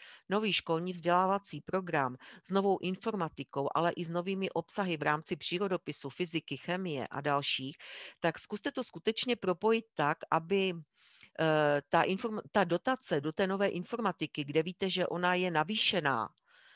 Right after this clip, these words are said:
eh, i časová dotace vlastně těch vyučovacích hodin, tak, eh, pokud budete schopni, tak se prostě po domluvě s informatikem odeberte si do přírodopisu třeba jednu hodinu týdně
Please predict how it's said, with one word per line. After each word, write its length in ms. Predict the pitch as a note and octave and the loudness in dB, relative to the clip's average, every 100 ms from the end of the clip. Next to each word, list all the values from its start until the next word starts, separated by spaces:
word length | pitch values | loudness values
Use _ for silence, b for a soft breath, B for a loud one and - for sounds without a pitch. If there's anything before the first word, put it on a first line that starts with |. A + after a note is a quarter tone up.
| b - | b 0
eh, 440 | D3+ C#3+ C#3 C3+ - | 0 2 0 -2 -4
i 260 | E3 D3+ | -4 -4
časová 480 | C#3+ G#3 F#3+ C4 G3 | 0 -2 0 4 4
dotace 440 | D3 C#3 D3 - D3+ | 4 0 -2 -4 -2
vlastně 380 | D3+ - F3+ | -2 -4 -8
těch 240 | F3 G3+ E3+ | -4 -4 -2
vyučovacích 680 | E3 E3 F#3+ F#3 - A3+ | -4 -2 2 2 2 -2
hodin, 320 | F3 G#3 E3 C3+ B B B | 0 0 -2 -4 B B B
tak, 280 | - F3 - | 2 2 4
eh, 160 | E3 D3+ | 2 2
pokud 240 | - F#3 A#3 | 0 -6 -6
budete 340 | G3 A3 B3+ | -2 -2 0
schopni, 500 | - - F#3 - F3 | -2 -2 -2 -2 -6
tak 200 | F#3 F#3 | -4 -4
se 100 | - | -4
prostě 320 | G#3+ - - | -6 -8 -6
po 160 | A3 F#3+ | -2 0
domluvě 420 | F3+ G3 G#3+ A3+ | 0 -2 0 -2
s 60 | A3 | -2
informatikem 800 | F#3+ F#3 F#3 F#3 F#3 F#3+ G3+ G3+ B B | -6 -6 -2 -2 -2 -2 -2 -2 B B
odeberte 520 | - G3 C4+ A3 G3 | 2 4 4 2 2
si 200 | F3+ F#3 | 0 -2
do 280 | E3 E3 D3+ | 4 6 6
přírodopisu 960 | - - F3+ F3+ F3 - E3+ - D3+ D3 - | 2 0 2 4 2 0 -4 -4 -6 -6 -2
třeba 260 | G#3+ G3 | 4 6
jednu 640 | F#3+ E3+ F3 D#3 D#3+ D#3 - | 6 6 4 4 -4 -4 -6
hodinu 440 | E3+ F#3 E3 E3+ F#3 | -2 0 2 -2 -2
týdně 600 | - F3 D3 D3 D3 | -4 -8 -2 0 2